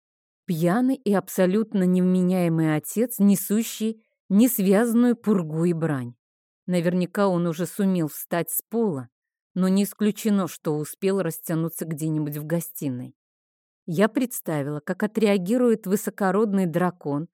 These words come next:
когда увидит эту картину – как обожание и нежность в его глазах сменятся гримасой отвращения и презрения. Он скривится и бросит на меня такой взгляд,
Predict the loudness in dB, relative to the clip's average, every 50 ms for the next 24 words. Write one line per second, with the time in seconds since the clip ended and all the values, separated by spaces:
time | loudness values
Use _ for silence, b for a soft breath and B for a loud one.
0 | _ _ _ _ _ _ -6 -4 0 2 2 2 2 0 0 -2 -2 -2 -4 -6
1 | -6 _ _ -2 -2 -2 -4 -6 -4 -2 -2 -2 -2 -6 -10 -6 -4 -2 -2 -2
2 | -4 -6 -10 _ _ _ _ _ _ _ -4 -2 2 2 2 4 4 4 4 4
3 | 2 2 2 4 4 2 2 0 0 2 4 4 4 4 4 2 0 -2 -2 -4
4 | -6 -6 -6 -6 -4 -2 -2 0 0 0 0 2 2 2 2 0 0 -2 -4 -6
5 | -6 -8 -12 _ _ _ _ _ _ -8 0 2 4 4 4 4 2 0 0 -4
6 | -2 0 0 2 2 2 2 0 0 -2 -4 -6 -4 -4 -6 -6 -2 0 0 0
7 | 0 -2 -4 -6 -4 -4 -2 -2 -2 -4 -4 -6 -8 _ _ _ _ -2 -2 0
8 | 2 2 2 2 2 0 -2 -2 -2 -2 -4 -4 -4 -6 -10 -14 _ _ _ _
9 | _ _ _ _ _ _ _ _ _ _ 2 2 2 2 2 0 0 2 4 4
10 | 4 2 0 -2 -4 -4 -6 -6 -6 -2 -2 0 2 2 0 0 0 -4 -2 0
11 | 2 2 4 4 4 2 0 0 0 -2 -4 0 2 2 2 2 2 -2 0 2
12 | 4 4 4 2 -2